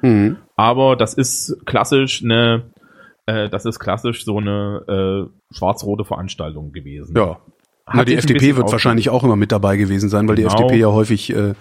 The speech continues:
Speaker 1: dann Steigbügelhalter war.
Speaker 2: Mhm.
Speaker 1: Ja,
Speaker 2: Das
Speaker 1: ja.
Speaker 2: Interessante ist da übrigens, wenn du dir die Interessenlagen anguckst, diese Geschichte mit Wowereit, die wir vorhin kurz angesprochen
Speaker 1: Ja.
Speaker 2: haben, das, das Problem da war, dass Brandenburg eine große Koalition hatte
Speaker 1: Und
Speaker 2: und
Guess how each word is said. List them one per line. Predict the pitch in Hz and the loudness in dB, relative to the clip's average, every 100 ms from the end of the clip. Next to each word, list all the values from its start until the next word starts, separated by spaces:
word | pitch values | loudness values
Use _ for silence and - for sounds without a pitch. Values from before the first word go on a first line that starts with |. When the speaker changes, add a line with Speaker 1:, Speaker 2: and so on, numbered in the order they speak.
| - - - - - | -14 -20 -20 -20 -4
Speaker 1:
dann | - 98 104 | 2 2 2
Steigbügelhalter | - 104 120 104 90 90 92 | 2 2 2 2 2 0 0
war. | 95 90 - | 0 -4 -6
Speaker 2:
Mhm. | 107 139 185 - | -6 -6 -6 -6
Speaker 1:
Ja, | 110 - | -6 -2
Speaker 2:
Das | 113 | 0
Speaker 1:
ja. | |
Speaker 2:
Interessante | 160 - 139 120 185 | 0 0 0 0 0
ist | 175 - | 0 0
da | 151 | -2
übrigens, | 156 170 156 156 143 | -2 0 0 0 0
wenn | 127 | 0
du | 143 | 0
dir | 135 131 | 0 0
die | 131 - | 0 0
Interessenlagen | 123 175 180 127 90 95 101 | 0 0 0 2 2 0 -2
anguckst, | 90 87 - 76 - | -4 -4 -6 -8 -4
diese | 117 127 | -4 -2
Geschichte | 127 190 170 | -2 -2 2
mit | 135 120 | 0 2
Wowereit, | 160 180 110 92 104 | 2 2 2 0 0
die | 107 | 0
wir | 107 | 0
vorhin | 104 104 | 0 0
kurz | 98 92 | -2 -4
angesprochen | 90 98 - 87 107 | -6 -6 -8 -2 2
Speaker 1:
Ja. | 90 | 2
Speaker 2:
haben, | 90 120 - _ - - - | 0 -2 -8 _ -20 -20 -4
das, | 123 - - 127 - | -4 -2 -12 -14 -2
das | 123 - | -2 0
Problem | 117 117 139 247 | -2 2 2 2
da | 151 95 92 | 2 0 0
war, | 85 95 156 - - _ | 0 0 -2 -6 -18 _
dass | 113 - | -4 -2
Brandenburg | - 107 180 - 139 104 107 147 - - - | 0 2 0 0 0 2 2 2 -2 -16 -8
eine | - 120 | -4 -2
große | 123 123 156 165 | 0 0 2 2
Koalition | - 139 117 117 156 196 190 | 2 2 0 0 0 0 0
hatte | 85 - | -2 0
Speaker 1:
Und | |
Speaker 2:
und | 139 | 2